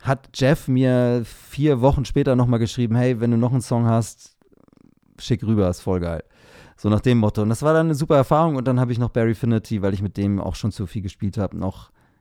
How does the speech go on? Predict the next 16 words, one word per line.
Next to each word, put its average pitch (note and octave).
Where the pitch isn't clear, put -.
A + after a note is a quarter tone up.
ziemlich C3
zum A#2
Ende B2+
hin G2
gefragt. F#2
Also G2
ich -
wollte D3
ihn C3+
dabei B2+
haben, B2
ich G#2+
wusste B2
aber G#2
nicht F2+
wo. F#2+